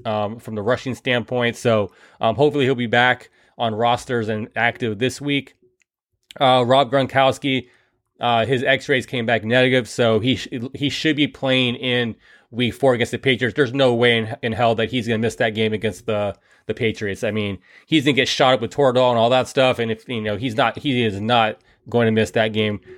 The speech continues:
with Tom Brady going back to New England. So I, Gronk is gonna play. I can imagine him having a big game. Um, and then A J Brown is ex-, expected to be week to week with a strained hamstring.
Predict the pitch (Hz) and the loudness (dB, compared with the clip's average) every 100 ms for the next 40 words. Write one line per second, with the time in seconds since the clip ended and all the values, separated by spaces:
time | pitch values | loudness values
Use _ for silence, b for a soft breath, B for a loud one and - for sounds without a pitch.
0 | - 110 123 117 104 110 104 107 104 107 | -2 0 2 2 4 2 2 0 2 0
1 | - 101 101 95 92 - 101 92 b _ | -2 -4 -4 -4 -6 -2 -2 -2 b _
2 | _ - 123 120 110 131 123 107 110 110 | _ 0 0 0 0 0 0 -2 -2 -2
3 | 117 110 113 110 110 110 104 104 101 98 | 0 0 0 -2 -4 -4 -4 -4 -4 -4
4 | 95 101 101 95 90 B B B B - | -4 -2 -2 -4 -8 B B B B -6
5 | - 117 120 120 123 127 135 135 120 135 | 0 2 2 2 2 4 4 2 4 4
6 | 131 131 127 127 - 123 - 135 - 127 | 2 0 -2 -4 -6 -6 0 0 -2 -8
7 | 123 117 113 127 113 139 117 110 - 127 | -4 -2 -2 -2 -2 -2 -2 -6 -4 -4
8 | 107 123 139 - 139 139 | -2 -4 -4 -2 -2 -2